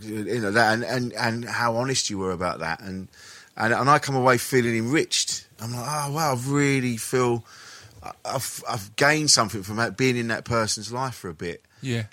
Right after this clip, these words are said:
Speaker 1: And that's what I get from the podcast. Everyone that comes on, it's not about me. It's
Speaker 2: Yeah.
Speaker 1: about the person.
Speaker 2: Yeah.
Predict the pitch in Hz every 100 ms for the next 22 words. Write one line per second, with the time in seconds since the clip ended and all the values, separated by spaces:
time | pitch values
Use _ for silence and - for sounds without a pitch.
0 | - 127 143 - 123 113 - 110 104 151
1 | 147 - 90 82 - - 131 147 143 127
2 | - 127 113 117 87 95 107 _ - 202
3 | 135 180 139 87 104 139 143 _ _ -
4 | 120 123 131 139 127 - 143 135 - -
5 | 98 95 - - - 123